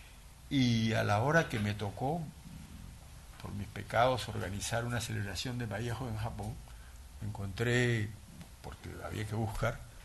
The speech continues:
un grupo de profesores que obviamente, eh, eh, sabía mucho más de Vallejo que yo.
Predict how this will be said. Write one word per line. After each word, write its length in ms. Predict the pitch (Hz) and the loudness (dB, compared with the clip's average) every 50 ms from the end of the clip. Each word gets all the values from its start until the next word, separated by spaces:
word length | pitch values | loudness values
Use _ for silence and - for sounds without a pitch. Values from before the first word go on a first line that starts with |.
| - - | -10 -6
un 140 | 123 113 117 | -2 -2 0
grupo 240 | 117 127 123 131 120 | 0 0 0 0 0
de 60 | 104 | 0
profesores 460 | 104 110 107 101 - 117 117 117 110 110 | 0 0 -2 0 0 0 0 0 0 -2
que 240 | - 107 107 104 107 | -2 -4 -4 -4 -2
obviamente, 580 | - 117 117 107 104 110 110 110 113 113 110 107 - - - - - - - | -2 0 2 4 4 4 2 2 2 0 0 -2 -4 -8 -12 -12 -10 -8 -6
eh, 360 | 110 104 107 104 101 101 - - - - - - - - - - - - - - | -4 -2 -2 -2 -2 -2 -4 -6 -6 -6 -8 -8 -8 -10 -10 -12 -10 -2 -2 0
eh, 540 | - 95 95 - - - 107 107 107 104 101 | 0 0 -4 -6 -6 -6 -6 -6 -6 -6 -6
sabía 520 | - - - - 110 107 110 113 110 104 104 | -4 -4 -4 -2 -2 0 0 2 2 2 2
mucho 280 | 104 107 104 - 107 | 0 0 0 0 0
más 220 | 104 104 98 95 107 | 2 2 2 2 2
de 60 | 107 | 2
Vallejo 360 | 101 98 107 113 113 104 104 | 2 2 2 2 2 2 2
que 160 | - 98 101 | 0 0 0
yo. 180 | 110 135 175 - | 2 2 2 0